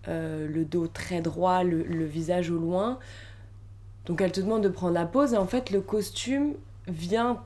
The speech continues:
pratiquement s'intégrer à ton corps et prend sens et tu vois que effectivement tout est à sa place et que plus rien ne baille et que voilà, t'es, t'as plus cette sensation d'être, euh, d'être gêné par des fi-, par des lanières, et cetera. Tout prend sens et tout,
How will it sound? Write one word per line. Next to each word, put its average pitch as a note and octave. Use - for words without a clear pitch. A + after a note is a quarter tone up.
pratiquement A#3
s'intégrer G#3
à G3
ton F#3
corps -
et G3
prend A#3
sens C4
et F#3
tu -
vois G#3+
que F3
effectivement F3+
tout -
est G#3
à F#3
sa F3
place B3
et F3+
que D#3+
plus G#3+
rien G3
ne F#3
baille G3+
et E3
que D#3
voilà, F3
t'es, E3
t'as E3+
plus A3+
cette A3+
sensation F#3
d'être, F3+
euh, E3
d'être F3
gêné G3
par E3+
des D#3+
fi-, -
par E3+
des E3+
lanières, F3+
et F3+
cetera. F3
Tout G3
prend F#3+
sens G#3+
et E3
tout, A3